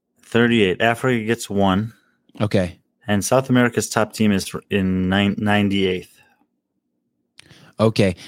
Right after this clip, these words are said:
Speaker 2: Let's see the, let's see
Speaker 1: They
Speaker 2: where the
Speaker 1: get
Speaker 2: next
Speaker 1: two.
Speaker 2: South African team is. Okay. It's fine. I don't need to go past that. Interesting. Okay. So that team's going right there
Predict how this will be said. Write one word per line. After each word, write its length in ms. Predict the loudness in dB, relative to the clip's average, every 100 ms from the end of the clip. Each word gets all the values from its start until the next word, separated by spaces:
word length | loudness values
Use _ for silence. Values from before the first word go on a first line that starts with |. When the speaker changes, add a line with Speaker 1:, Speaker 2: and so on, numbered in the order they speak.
| 0
Speaker 2:
Let's 220 | 0 0
see 260 | 0 0
the, 140 | 2 2
let's 240 | 2 2
see 140 | 0 2
Speaker 1:
They 40 |
Speaker 2:
where 80 | 4
the 80 | 2
Speaker 1:
get 60 |
Speaker 2:
next 200 | 2 0
Speaker 1:
two. 80 | -2
Speaker 2:
South 300 | 0 0 2
African 460 | 0 2 0 -2 -2
team 280 | -2 -2
is. 380 | -2 -6 -8 -12 _ _ _ _ _ _ _ _ _ _
Okay. 300 | 0 2 0 -4 _
It's 100 | -6
fine. 300 | -2 -2 -4 -4
I 80 | 0
don't 80 | 2
need 140 | 0
to 40 |
go 100 | -2
past 280 | -2 -4 -6
that. 140 | -12 -6
Interesting. 460 | -4 -4 -4 -8 -8
Okay. 240 | -4 -4 -6 -10
So 140 | -2
that 220 | 0 0 0
team's 260 | 0 2
going 320 | 2 2 2
right 200 | 0 -2 -4
there 340 | -6 -6 -12